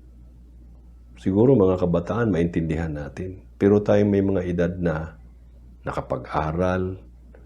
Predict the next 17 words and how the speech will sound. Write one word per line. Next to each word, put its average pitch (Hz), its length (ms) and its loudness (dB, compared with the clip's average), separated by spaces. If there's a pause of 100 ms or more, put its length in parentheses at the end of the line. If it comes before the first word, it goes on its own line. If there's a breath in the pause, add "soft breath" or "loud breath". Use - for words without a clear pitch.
(160)
sabihin 82 400 -2
natin 87 320 0
mga 71 240 -6
edukado, 90 800 -4 (800 soft breath)
at 82 160 -6
tayo 82 320 2
naman 82 400 0
ay 78 500 -4 (680)
mga 82 320 0
may 78 240 -4
testimony 87 1040 -2 (260)
na - 300 -6
tayo'y 80 420 -2
naniniwala 90 880 2
na 80 80 -4
mayroong 78 400 -4
Diyos. 101 600 0